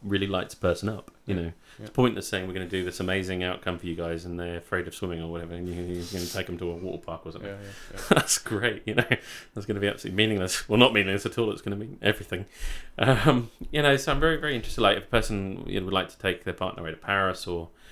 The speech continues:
Speaker 1: um, with, I, in a previous business, uh, called V Networks, I had a, my top sales guy,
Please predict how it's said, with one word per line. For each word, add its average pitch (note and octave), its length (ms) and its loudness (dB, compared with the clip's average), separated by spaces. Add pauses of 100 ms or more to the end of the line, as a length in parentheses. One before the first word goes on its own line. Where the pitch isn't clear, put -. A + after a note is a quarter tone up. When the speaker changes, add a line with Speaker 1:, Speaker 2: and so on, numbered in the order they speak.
(260)
Speaker 1:
um, F2+ 260 0
with, F2+ 300 -2
I, F#2 140 2
in F#2 160 -2
a F#2 40 -6
previous D#3+ 300 4
business, - 640 -2
uh, G#1 800 -4
called G2 180 -4
V G2+ 160 0
Networks, - 560 -6
I F#2 160 -6
had F#2 160 -4
a, E2 560 -4
my E2+ 140 -8
top - 240 -8
sales F2+ 220 0
guy, F2 280 -2